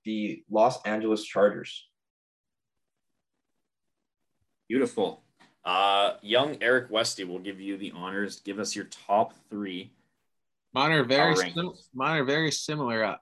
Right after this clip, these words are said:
Speaker 3: I'm going with the Los Angeles Rams as my top. Um, the second team, I got the Arizona Cardinals,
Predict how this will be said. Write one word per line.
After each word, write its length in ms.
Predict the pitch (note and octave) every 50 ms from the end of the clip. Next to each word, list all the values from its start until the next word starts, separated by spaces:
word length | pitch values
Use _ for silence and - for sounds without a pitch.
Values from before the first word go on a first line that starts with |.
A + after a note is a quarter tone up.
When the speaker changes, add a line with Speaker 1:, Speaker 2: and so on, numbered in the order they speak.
| _ -
Speaker 3:
I'm 140 | B2 C#3+
going 160 | D3 D#3 D3+ D3+
with 140 | C#3+ C#3+
the 80 | C#3 B2+
Los 300 | A#2+ A2+ A#2+ B2+ B2 -
Angeles 460 | C3 B2+ B2+ C3 C3 B2 A2 G#2 -
Rams 560 | G#2 G2+ G#2+ G#2+ A#2 B2 A#2+ G#2+ G2+ F#2+ - - G#2+
as 140 | G2+ -
my 160 | A2 G#2+ G#2+ G#2
top. 380 | - - F#2 F#2 F#2+ F#2 - _ _ _ _ _ _ - - _ _ _ _ _ _ _ _ _ _ _ _ _ _ _ _ _ -
Um, 520 | A2 A2+ A2+ A2+ A2+ A2+ A2+ A2+ A2 G#2 - _ - - - -
the 60 | A#2+
second 440 | - - - - F3 E3+ E3+ E3+ D3+
team, 340 | - F3 F3+ F3 F3 E3+ E3
I 100 | D3+ D3
got 220 | C#3+ D3+ C#3+ C#3+
the 80 | C#3+ C3+
Arizona 280 | C3+ C#3 C3 C#3+ C#3 C3
Cardinals, 720 | - - D#3+ E3+ E3+ E3+ E3+ F3 F3 F3 F3 - -